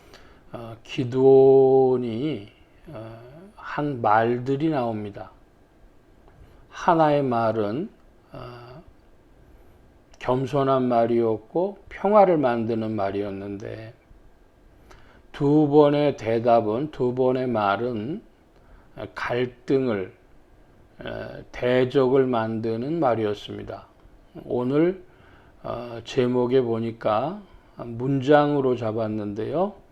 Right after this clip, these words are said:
"겸손은 갈등을 해결하고 위협은 대적을 만듭니다."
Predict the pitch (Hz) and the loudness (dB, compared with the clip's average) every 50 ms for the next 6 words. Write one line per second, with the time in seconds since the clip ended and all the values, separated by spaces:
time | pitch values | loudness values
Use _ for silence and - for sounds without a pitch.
0 | - - - - - - - - - - - 123 127 131 131 117 139 131 127 131 | -20 -20 -20 -20 -20 -20 -20 -20 -8 -4 -2 0 0 0 -2 -2 -2 -2 0 -2
1 | 127 127 123 - - 123 120 120 117 - 131 120 120 120 113 117 113 110 117 113 | -2 -4 -6 -4 -2 -2 -4 -4 -4 -4 -2 -2 -2 -4 -4 -4 -4 -2 -2 -2
2 | 110 110 110 110 113 127 135 127 113 110 117 117 117 113 110 110 123 131 127 - | 0 0 0 0 0 0 -2 -2 -2 -4 -2 0 0 0 0 0 -4 -6 -8 -10
3 | - - - 110 113 113 113 120 113 113 117 110 107 110 104 104 107 101 101 113 | -10 -6 -4 -4 -4 -2 -2 -2 -2 0 -2 -2 -2 -2 -4 -4 -6 -8 -8 -8
4 | 104 104 107 107 107 113 117 117 113 107 104 107 107 110 117 | -8 -8 -8 -10 -8 -6 -6 -6 -6 -6 -8 -10 -12 -14 -18